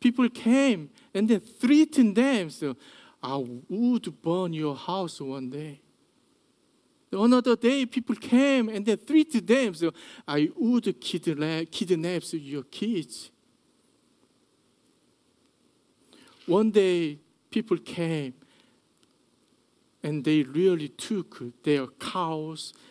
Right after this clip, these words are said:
their sheep belonged to them. But this family have kept coming to the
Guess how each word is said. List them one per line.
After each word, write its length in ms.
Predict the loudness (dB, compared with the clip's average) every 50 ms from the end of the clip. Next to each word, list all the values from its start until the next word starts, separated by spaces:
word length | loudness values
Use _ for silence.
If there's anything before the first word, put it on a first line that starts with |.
| _ -2
their 260 | 0 2 2 2 0 -4
sheep 560 | -6 -4 -4 -4 -4 -2 -4 -4 -4 -6 -8 -10 -12 -14 -16 _ _ _ _ _ _ _ -8
belonged 360 | -6 -6 -4 -4 -6 -8 -10
to 160 | -14 -18 -20 -16
them. 200 | -16 -16 -16 -16 -20 _ _ _ _ _ _ _ _ _ _ _ _ _ _ _ _ _ _ _ _ _ _ _ _ _ _ _ _ _ _ _ _ _ _ _ _ _ _ _ _ _ _ -12
But 340 | -10 -10 -10 -10 -12 -14 -16 -18 _ _ _ _ _ _ _ _ _ _ _ _ _ _ _ _ _ _ _ -14
this 300 | -8 -8 -6 -6 -6 -10 -12 _
family 600 | -14 -8 -6 -6 -6 -6 -6 -6 -4 -4 -6 -6 -8 _ _ _ _ _ _ _ _ _ _ _ _ _ _ _ _ _ _ _ -20
have 500 | -14 -12 -10 -10 -8 -10 -10 -10 -12 -14 _ _ _ _ _ _ _ _ -20
kept 560 | -18 -16 -14 -14 -12 -14 -16 _ -20 _ _ -18
coming 400 | -14 -12 -12 -12 -10 -12 -14 -14
to 160 | -16 -18 -18
the 180 | -18 -18 -18